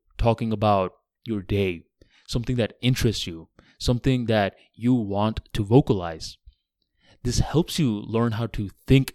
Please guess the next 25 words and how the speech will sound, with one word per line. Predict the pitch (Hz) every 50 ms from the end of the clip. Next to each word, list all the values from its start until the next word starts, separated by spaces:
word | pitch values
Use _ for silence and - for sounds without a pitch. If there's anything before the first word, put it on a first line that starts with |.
| _ _
clearly, | - - - 98 95 92 87 87 85 82 80 - _ _ - - - -
how | - 123
to | 117 117
express | 104 - - - - - 123 123 120 - - -
your | 117 107
thoughts, | - - 113 120 117 98 - - - - - - _ _ _ _ _ _ _ _
but | - 98
more | 98 107 131 165
importantly, | 165 131 - 143 160 165 135 107 95 90 85 82 - _ _ _ _ _ - _ -
it | 117 -
teaches | - 135 139 - 156 135
you | 135 143 135 117
how | 104 - - 120 117
to | 113 117
build | 98 85 - 104 104 107 110 110 107
a | - 101
bond | 98 - - 92 98 101 107 110 - - - - - - _
with | - 110 113 110 -
this | - 110 107 101 - - - _ _ _
machine, | - 98 - - - 156 180 175 117 90 82 - _ _ _ _ _ _ _ _ - - _ - - -
this | 110 - -
lifeless | 104 101 107 113 - - 117 -
piece | - - 120 -
of | 117 -
technology. | - 101 - 107 117 131 135 120 - - 92 82 80